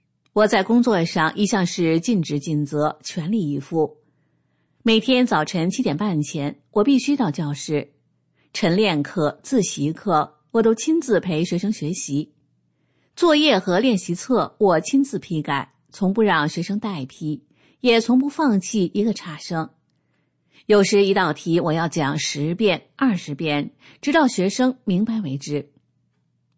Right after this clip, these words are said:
中午，其他老师玩扑克牌，我看护学生睡午觉。我校因为离山很近，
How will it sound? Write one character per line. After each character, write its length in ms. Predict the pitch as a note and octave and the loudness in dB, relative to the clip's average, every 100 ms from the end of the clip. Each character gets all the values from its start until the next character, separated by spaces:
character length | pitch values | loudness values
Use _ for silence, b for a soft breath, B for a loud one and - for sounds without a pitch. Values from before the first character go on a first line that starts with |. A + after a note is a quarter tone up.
| _ _ _ _ | _ _ _ _
中 260 | - F#3 F3+ | 0 2 2
午， 340 | D3+ C#3+ - B B - | 2 2 0 B B -2
其 160 | A#3+ | 0
他 160 | B3+ B3 | 4 4
老 240 | G3 D3+ | 4 2
师 260 | D#3 G3 F#3+ | 0 0 2
玩 280 | E3 D3+ E3 | 2 0 -2
扑 100 | E3+ | -4
克 120 | G3 | -6
牌， 420 | F3+ C#3 C3+ D#3+ - _ _ _ _ | -8 -8 -8 -8 -10 _ _ _ _
我 220 | B3+ A#3 | 2 2
看 200 | C#4 D#4+ | 0 2
护 140 | A#3+ | 2
学 220 | G3+ E3+ | 2 0
生 260 | G3 B3 B3 | 0 2 2
睡 160 | - C#4 | 2 -2
午 200 | C#3+ C#3 | -2 -4
觉。 400 | G3 F#3 - _ _ _ _ _ _ _ _ _ b b | -2 -2 -4 _ _ _ _ _ _ _ _ _ b b
我 180 | G#3+ - | 4 4
校 300 | - C4 G3 | 4 2 2
因 180 | A3 A3+ | 2 2
为 180 | F3+ | 0
离 160 | - F#3+ | 0 -2
山 260 | - C#4 D4+ | 0 0 0
很 200 | G#3 C3+ | 0 -4
近， 340 | D#3 E3 - | 0 -2 -2